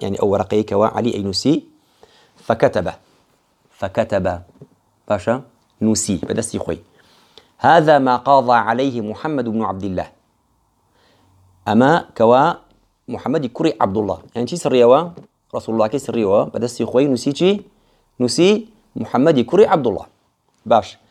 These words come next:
لە ڕیوایەتێکی موسلیم هاتووە: «فقال رسول الله صلى الله عليه وسلم: أرني مكانها.» ڕیوایەتی تراتە لە موسلمە. شوێنەکەم پێ پیشان-، پێ پیشاندە ئەی عەلی. زان ئەمە کامەتە، یعنی ئەمە نیشانەیە کە نەخوێنەوارە.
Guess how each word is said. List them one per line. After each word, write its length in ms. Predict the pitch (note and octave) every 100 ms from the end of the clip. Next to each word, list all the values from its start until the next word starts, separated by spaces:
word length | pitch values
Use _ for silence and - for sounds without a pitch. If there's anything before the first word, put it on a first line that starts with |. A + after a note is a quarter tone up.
| _ _ _ C#3
لە 40 |
ڕیوایەتێکی 320 | D3+ F#3+ A3 G3
موسلیم 280 | F3+ G3 F3
هاتووە: 400 | D3 D3 D#3 E3 - _ _ _ _ _ -
«فقال 400 | C3+ F3 D3+ C3+
رسول 240 | - E3 C#3
الله 400 | C3 C#3+ D3 B2
صلى 280 | - D#3+ C#3+
الله 120 | C3+
عليه 180 | A#2+ -
وسلم: 260 | G#2+ F2+ F2 _ _ _ _ _ -
أرني 500 | G3 G#3 G3+ G#3 G#3
مكانها.» 720 | E3+ C3+ D3+ B2+ G#2+ F#2+ F2+ - _ _ _ _ _ _ _ _ _ _ _ _ -
ڕیوایەتی 260 | A2 A2+ A#2+
تراتە 240 | A#2 F#2+ G#2
لە 40 | A2+
موسلمە. 280 | - F2 E2+ _ _ _ -
شوێنەکەم 380 | C#3+ C#3+ F#3+ F3
پێ 60 | D#3
پیشان-، 260 | C#3+ C3+ B2
پێ 80 | D#3 -
پیشاندە 320 | C3+ C3+ C#3
ئەی 120 | D#3 D3+
عەلی. 240 | B2 F#2+ D#2+ _ _ _
زان 120 | A#2+ A#2
ئەمە 160 | B2 D3 D3
کامەتە، 380 | C3+ D#3 D#3 G#2+
یعنی 120 | G#2+ A#2+
ئەمە 100 | C3 C#3+
نیشانەیە 280 | C#3 D3 C#3+
کە 60 | C#3
نەخوێنەوارە. 400 | B2+ A#2 G2+